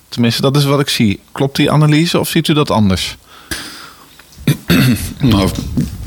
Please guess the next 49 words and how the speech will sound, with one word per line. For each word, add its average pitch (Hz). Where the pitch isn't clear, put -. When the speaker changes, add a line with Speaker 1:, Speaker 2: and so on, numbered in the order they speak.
Speaker 2:
ik -
zal 90
niet 92
zeggen 98
dat 98
die 101
volledig 101
niet 104
klopt, -
maar 104
ik 95
wil 101
hem 101
wel 107
een 98
klein 107
beetje 98
nuanceren 98
in 101
de 101
zin 98
van: 98
dit 95
is -
ook 110
een 80
opdracht 104
vanuit 98
de 110
gemeenteraad, 107
die 104
ook 92
gevraagd 107
heeft: 87
"Kom 98
tussentijds 98
met 95
die 98
locaties 92
bij 87
ons, 85
eh, -
terug 101
voordat 92
we 92
een 85
vervolgstap 107
zetten -
en 101